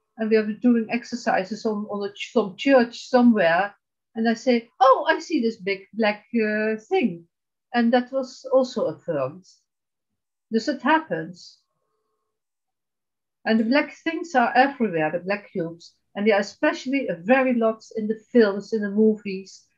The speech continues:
in the, in the, in the music, uh, in the art, everywhere. And it is just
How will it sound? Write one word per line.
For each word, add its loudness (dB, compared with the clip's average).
in -4
the, 2
in -8
the, -2
in -8
the -6
music, 4
uh, 0
in -2
the 0
art, 4
everywhere. -2
And -4
it -6
is -14
just 0